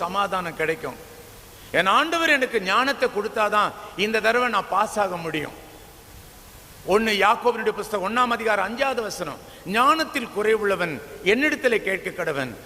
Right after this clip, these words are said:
நான் அவனுக்கு ஞானத்தை கொடுப்பேன். ஆண்டவரே, நான் கஷ்டப்பட்டு படிச்சாலும் எழுதும் போது மறந்து மறந்து போகுது, எனக்கு ஞாபக சக்தி வேணும். பரீட்சை சமயத்துல என்ன அறியாம எனக்கு ஒரு பயம் வருது.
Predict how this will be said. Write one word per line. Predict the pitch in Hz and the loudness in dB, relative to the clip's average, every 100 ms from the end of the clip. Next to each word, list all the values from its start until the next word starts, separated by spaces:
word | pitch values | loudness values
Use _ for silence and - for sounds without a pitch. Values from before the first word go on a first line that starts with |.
| - - | -10 2
நான் | 196 285 277 | 4 6 4
அவனுக்கு | 233 196 190 170 | 0 -4 -6 -2
ஞானத்தை | 185 202 190 170 | -2 -4 -6 -8
கொடுப்பேன். | 151 143 - 117 - - - - - - - | -8 -6 -4 -6 -8 -16 -20 -20 -20 -20 -2
ஆண்டவரே, | 226 254 294 | 0 4 4
நான் | 262 214 233 | 2 0 -2
கஷ்டப்பட்டு | 254 359 370 370 320 | -2 0 0 0 0
படிச்சாலும் | 277 262 269 262 226 139 - - | 0 0 0 0 -2 -4 -2 4
எழுதும் | 247 285 294 269 | 4 4 -2 0
போது | 254 | 0
மறந்து | 214 208 220 226 | 0 0 -2 -2
மறந்து | 220 226 233 | -2 -2 -2
போகுது, | 190 165 143 135 - - - - - | -2 -2 -2 -6 -8 -18 -20 -20 -4
எனக்கு | 185 208 202 | 0 2 0
ஞாபக | 185 208 254 262 226 202 | 2 4 4 2 0 -2
சக்தி | - 185 170 | -4 -6 -4
வேணும். | 175 147 - - - - - - - | -4 -6 -12 -18 -20 -20 -20 -20 0
பரீட்சை | 285 330 381 359 - | 2 2 2 2 2
சமயத்துல | 285 302 302 294 240 | -2 -2 -4 0 0
என்ன | 226 | 0
அறியாம | 240 262 285 294 277 | 0 2 2 2 0
எனக்கு | 233 208 | 0 -2
ஒரு | 180 | 2
பயம் | 196 254 262 226 | 4 4 0 -2
வருது. | 190 156 | -4 -4